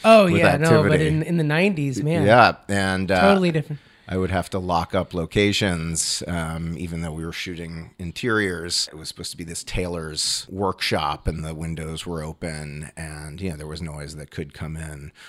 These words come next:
Speaker 2: But I had to stand out there. There was not a person in sight, and, uh, I learned the term "lock it up," which was, you know, right before we're
Speaker 1: <laughs>
Speaker 2: shooting, you know, in speed, "Okay, lock it up!" And I realized that, you know, for, after day three,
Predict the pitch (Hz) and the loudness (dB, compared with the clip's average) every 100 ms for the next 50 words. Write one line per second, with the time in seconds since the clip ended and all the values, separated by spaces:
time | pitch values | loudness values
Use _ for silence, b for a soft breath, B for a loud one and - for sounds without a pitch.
0 | B B _ 95 90 82 92 92 80 - | B B _ -8 -8 -8 -6 -6 -6 -6
1 | 104 98 92 - 87 90 92 90 90 78 | -4 -2 -2 -2 -4 -2 -4 -4 -4 -6
2 | 82 - - 98 - 92 82 80 92 80 | -8 -8 -4 -2 -2 -4 -4 -4 -2 -4
3 | 73 69 - 85 80 78 76 76 76 65 | -4 -10 -10 -8 -6 -8 -8 -8 -8 -8
4 | 78 73 87 82 76 78 - 85 76 78 | -10 -10 -10 -8 -8 -10 -8 -8 -8 -6
5 | 73 - 78 87 - - 85 76 90 80 | -8 -6 -4 -4 -6 -10 -10 -10 -8 -8
6 | 80 78 80 - 92 80 90 95 104 - | -8 -10 -10 -8 -8 -4 -4 -4 -6 0
7 | - 90 98 110 117 113 104 98 98 101 | 2 2 0 0 0 2 2 0 -4 -4
8 | 95 95 101 - 104 117 - 196 202 233 | -4 -6 -8 -6 -4 -2 0 2 8 10
9 | 247 247 233 294 311 320 311 - - B | 10 10 12 12 12 12 12 10 -8 B
10 | B B B B - 104 101 90 87 85 | B B B B -4 0 2 0 -4 -8
11 | 82 78 62 60 - 85 71 71 - 78 | -6 -6 -8 -12 -8 -8 -6 -10 -10 -12
12 | 78 78 85 64 - - 76 - - 104 | -12 -10 -10 -10 -16 -10 -10 -10 -4 -4
13 | - 107 117 101 92 117 101 92 87 | -2 -2 0 0 0 -2 0 0 -2